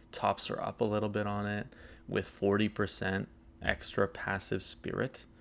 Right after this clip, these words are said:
Again, nothing to be laughed at. Forty percent is a lot. And then on top of that, you're getting an, a cooldown ability that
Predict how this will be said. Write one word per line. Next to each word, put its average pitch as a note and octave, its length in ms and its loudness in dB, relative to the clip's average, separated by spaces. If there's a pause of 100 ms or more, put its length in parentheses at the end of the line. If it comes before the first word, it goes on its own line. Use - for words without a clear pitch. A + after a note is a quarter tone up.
(600)
Again, - 480 -4 (260)
nothing G2+ 380 -4
to G2+ 100 -2
be - 140 -2
laughed - 340 -4
at. - 140 -4
Forty G2+ 240 0
percent - 480 -6
is - 260 -6
a A1 60 -6
lot. - 640 -8 (560)
And G#2+ 160 2
then G#2 100 4
on F#2+ 140 0
top G#2 400 -6
of G2 60 -6
that, F#2+ 220 -2
you're G2 120 0
getting F#2+ 580 -2 (560)
an, G2+ 300 0
a G2+ 160 -6
cooldown A2 480 4
ability A1+ 460 -2
that - 260 -2